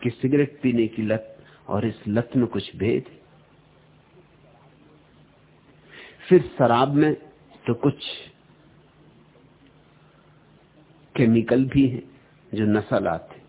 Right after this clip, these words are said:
अफीम में तो कुछ है बात जिससे नशा चढ़ता है। अफीम चाहे हिंदू को पिलाओ, चाहे मुसलमान को, चाहे ईसाई को, तीनों को नशा लगेगा।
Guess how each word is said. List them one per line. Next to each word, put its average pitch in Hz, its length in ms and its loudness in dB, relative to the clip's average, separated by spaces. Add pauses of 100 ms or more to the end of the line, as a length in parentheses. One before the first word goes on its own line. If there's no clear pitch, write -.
(1400)
अफीम 151 340 4
में 156 160 2
तो - 140 -6
कुछ - 260 -4
है 151 100 -2
बात - 480 -4 (840)
जिससे 120 300 -4
नशा 110 280 -2
चढ़ता 107 380 -10
है। - 140 -18 (1600)
अफीम 165 320 4
चाहे 156 300 4
हिंदू 147 320 6
को 165 120 4
पिलाओ, 151 400 4
चाहे 131 240 0
मुसलमान 131 540 4
को, 127 120 0
चाहे 110 260 0
ईसाई 117 380 0
को, - 120 -10 (380)
तीनों 143 220 6
को 139 120 2
नशा 131 260 0
लगेगा। 117 400 -4